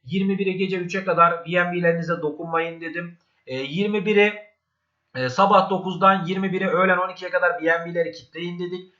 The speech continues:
E, daha sonra, e, on iki ile bir arasında hesaplama oluyor dedik arkadaşlar. Birden sonra da,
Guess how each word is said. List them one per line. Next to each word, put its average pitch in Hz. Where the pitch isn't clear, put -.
E, 131
daha 208
sonra, 208
e, 135
on 208
iki 202
ile 208
bir 214
arasında 196
hesaplama 185
oluyor 202
dedik 196
arkadaşlar. 190
Birden 208
sonra 214
da, -